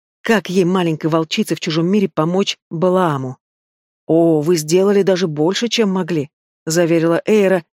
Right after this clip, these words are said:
гладя девушку по дрожащим плечам. "Поверьте, никто никогда не сделал для нашего господина больше.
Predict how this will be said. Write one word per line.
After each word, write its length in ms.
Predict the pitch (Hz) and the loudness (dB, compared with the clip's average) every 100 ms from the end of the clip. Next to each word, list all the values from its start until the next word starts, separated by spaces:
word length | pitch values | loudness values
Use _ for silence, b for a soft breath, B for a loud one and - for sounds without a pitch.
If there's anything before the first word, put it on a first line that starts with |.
| _ _ 175 | _ _ -4
гладя 320 | 190 170 160 | 0 0 -2
девушку 400 | 156 160 156 - | -2 -4 -4 -8
по 80 | 156 | -6
дрожащим 480 | 151 139 135 - | -4 -4 -6 -8
плечам. 400 | 120 139 - 123 - _ _ _ _ - | -8 -6 -6 -10 -12 _ _ _ _ -2
"Поверьте, 640 | 208 190 180 135 - 127 _ _ - | 2 4 2 2 -4 -8 _ _ -6
никто 400 | 170 156 - 190 | -4 -4 -2 0
никогда 440 | 196 180 170 165 | 0 0 -2 0
не 120 | 196 190 | 0 0
сделал 420 | 151 180 202 180 | 0 0 0 0
для 180 | 165 175 | -2 -2
нашего 260 | 165 156 | -2 -4
господина 500 | 135 160 156 170 190 | -4 -4 -2 -2 -2
больше. 460 | 151 202 226 - | -2 -2 -2 -4